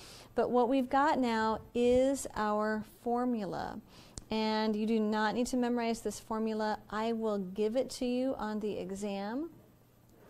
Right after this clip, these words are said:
But this formula gives us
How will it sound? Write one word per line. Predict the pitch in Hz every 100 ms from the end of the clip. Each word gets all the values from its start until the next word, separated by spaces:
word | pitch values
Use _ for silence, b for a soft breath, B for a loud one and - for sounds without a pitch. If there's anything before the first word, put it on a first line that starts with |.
| B B -
But | 208 208
this | 208 -
formula | - 277 330 339 254 196 190 233 B B B - -
gives | 254 294 277
us | 226 196 208 -